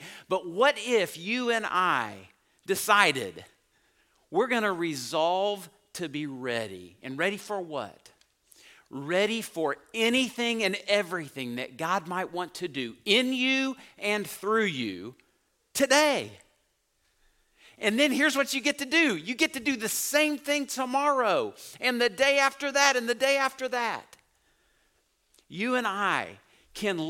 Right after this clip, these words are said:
live in relationship with God, empowered by his Holy Spirit, ready for anything that he has for us. So that's my encouragement, my offer to you today.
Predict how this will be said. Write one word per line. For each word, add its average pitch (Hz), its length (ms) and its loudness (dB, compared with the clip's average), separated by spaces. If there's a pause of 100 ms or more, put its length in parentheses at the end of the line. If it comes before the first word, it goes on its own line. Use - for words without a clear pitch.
live 185 520 2
in 214 240 -2
relationship 202 840 -4
with 180 280 -6
God, 196 360 -2 (400)
empowered 233 720 -2
by 208 180 0
his 190 220 -6
Holy 175 260 -10
Spirit, 127 640 -10 (280)
ready 160 800 2 (920)
for - 260 -10
anything 101 480 -14
that 85 140 -20
he 92 100 -16
has 85 300 -18
for - 280 -20 (140)
us. - 240 -18 (1040)
So - 160 -10
that's 190 340 -2
my 160 560 -2
encouragement, 160 880 -6
my 131 200 -4 (100)
offer 160 380 -2
to 151 180 -10
you 151 220 -8
today. 147 640 -4